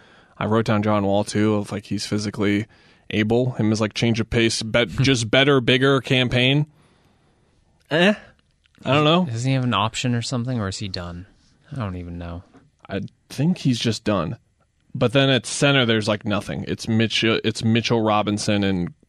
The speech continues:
Speaker 1: Boucher in terms of guys that make sense for them. They're not gonna get Zubac or Nurkic playing in a drop the whole game.
Speaker 2: Ugh.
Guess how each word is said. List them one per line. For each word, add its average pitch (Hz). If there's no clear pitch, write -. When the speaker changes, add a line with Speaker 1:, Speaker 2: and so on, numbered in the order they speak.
Speaker 1:
Boucher 92
in 78
terms 107
of 107
guys 98
that 104
make 90
sense 95
for -
them. 76
They're 98
not 107
gonna 107
get 101
Zubac 107
or 104
Nurkic 98
playing 98
in 90
a 90
drop 87
the -
whole 82
game. 76
Speaker 2:
Ugh. 104